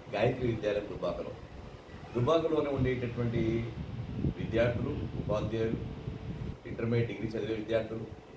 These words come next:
తర్వాత, ఆ, పరిసర ప్రాంతాల ప్రజలు, వాళ్ళు కూడా అక్కడ ఉండే విద్యార్థులందరికీ కూడా ఈ సదవకాశాన్ని సద్వినియోగం చేసుకోవాలని కోరుతున్నాను. నేను రాసినటువంటి పుస్తకము, మెటీరియల్ అంతా కూడా మీ అందరికీ కూడా ఇస్తారు.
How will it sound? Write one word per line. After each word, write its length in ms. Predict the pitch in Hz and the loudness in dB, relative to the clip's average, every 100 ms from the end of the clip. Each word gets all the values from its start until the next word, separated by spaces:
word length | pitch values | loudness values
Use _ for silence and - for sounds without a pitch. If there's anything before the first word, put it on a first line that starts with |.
| - | -2
తర్వాత, 320 | 110 123 117 110 113 120 - - - - | 2 2 2 2 2 0 -6 -14 -10 -2
ఆ, 340 | 104 104 101 101 - | 2 4 4 2 -2
పరిసర 280 | 117 175 175 | -2 0 0
ప్రాంతాల 460 | 156 143 139 - | 2 0 2 0
ప్రజలు, 360 | 123 - - - - - - - 95 | 0 -4 -8 -10 -14 -16 -18 -6 2
వాళ్ళు 200 | 107 120 | 2 2
కూడా 180 | 117 104 | 0 -2
అక్కడ 200 | 117 107 | -2 -4
ఉండే 120 | 107 | -4
విద్యార్థులందరికీ 800 | 95 92 104 101 92 - - 90 | -4 -2 -2 -2 -6 -4 -4 -2
కూడా 340 | 95 101 123 - - - | 0 -2 -4 -8 -14 -6
ఈ 200 | 107 107 | 0 0
సదవకాశాన్ని 680 | 107 101 127 135 135 117 101 | 4 6 6 4 -2 -4 -6
సద్వినియోగం 360 | 95 101 101 90 92 | -6 -6 -6 -8 -10
చేసుకోవాలని 560 | 92 95 95 92 98 - - | -8 -6 -4 -4 -8 -8 -6
కోరుతున్నాను. 500 | 92 - 90 92 123 - - - - | -6 -6 -6 -4 -4 -6 -14 -12 0
నేను 180 | 120 113 | 2 4
రాసినటువంటి 440 | 123 147 139 117 | 2 -2 -6 -6
పుస్తకము, 440 | 113 - 117 117 | -6 -6 -2 0
మెటీరియల్ 320 | 101 95 110 98 | 0 -2 -2 -2
అంతా 180 | - | 0
కూడా 220 | 117 110 95 | -2 0 -4
మీ 120 | 95 | -4
అందరికీ 260 | 95 107 | -4 -4
కూడా 140 | 104 92 | -2 -4
ఇస్తారు. 460 | - - - - | -4 0 0 0